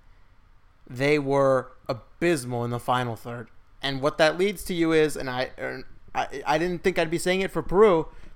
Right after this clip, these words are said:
but I'd said it for a lot of other teams when we were talking about them leading up to the World Cup. If you can't score goals, you can't get anywhere in this tournament. It doesn't matter that, because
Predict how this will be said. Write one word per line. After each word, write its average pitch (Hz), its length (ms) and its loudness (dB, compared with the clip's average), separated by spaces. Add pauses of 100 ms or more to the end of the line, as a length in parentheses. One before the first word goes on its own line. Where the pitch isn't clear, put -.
but 123 100 0
I'd 127 180 0
said 170 180 2
it 170 40 -2
for 156 100 -6
a 147 60 2
lot 156 180 6
of 151 80 2
other 165 120 4
teams 151 260 -6
when 143 100 -4
we 151 80 -2
were 151 80 0
talking 156 340 0
about 135 240 0
them 135 200 -4
leading 143 260 0
up 147 140 0
to - 60 -10
the 131 80 -2
World 123 260 0
Cup. 123 280 -2 (280)
If 147 280 -6
you 135 80 -2
can't 175 420 0
score 170 460 0
goals, 131 640 2 (440)
you 135 160 0
can't 156 400 -2
get 147 140 4
anywhere 139 340 2
in 127 80 -4
this 123 160 -4
tournament. 113 440 -4 (480)
It 151 140 0
doesn't 196 300 2
matter 170 360 4
that, 147 420 -2
because 151 320 0